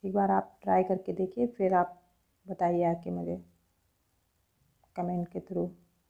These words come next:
इसको अच्छे से भूनेंगे four to six मिनट के लिए मसालों के साथ।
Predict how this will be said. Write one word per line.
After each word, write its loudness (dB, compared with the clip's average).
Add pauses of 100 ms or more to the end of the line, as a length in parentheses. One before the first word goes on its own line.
(3750)
इसको -2
अच्छे 0
से -2
भूनेंगे 2 (1700)
four 4
to 4
six -10
मिनट -2
के -2
लिए 2 (1500)
मसालों 4
के -8
साथ। -4